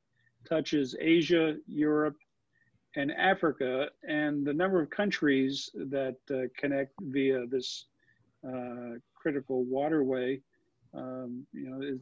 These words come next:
it's, it's really like no other place in the world in terms of commerce and, and, uh, interaction between, uh, the different countries.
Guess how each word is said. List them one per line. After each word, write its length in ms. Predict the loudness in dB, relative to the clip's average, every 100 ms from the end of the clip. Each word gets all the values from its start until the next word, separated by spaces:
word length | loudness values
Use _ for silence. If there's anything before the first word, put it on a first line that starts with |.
| -6
it's, 460 | -8 -6 -12 -12 -8
it's 220 | -8 0
really 480 | 2 4 2 2 -4 _ -16 -6
like 240 | -2 -2 0
no 240 | 2 2
other 140 | 0
place 320 | 0 2 2 0
in 80 |
the 60 | -2
world 440 | 2 4 2 0 -6 _ -20 _ _ _
in 160 | -8 -6
terms 360 | -4 -4 -6
of 80 | -8
commerce 580 | -4 -2 0 0 -2 -2
and, 300 | -4 -4 -6
and, 340 | -6 -6 -6
uh, 300 | -8 -10 -12 -16 -20 _ _ _ _ _
interaction 720 | 0 2 2 2 2 0 0
between, 640 | 0 -4 0 2 2 0 -2
uh, 160 | -4 -4
the 80 | -4
different 400 | -4 -4 -8 -4
countries. 540 | -6 -2 -2 -2 -8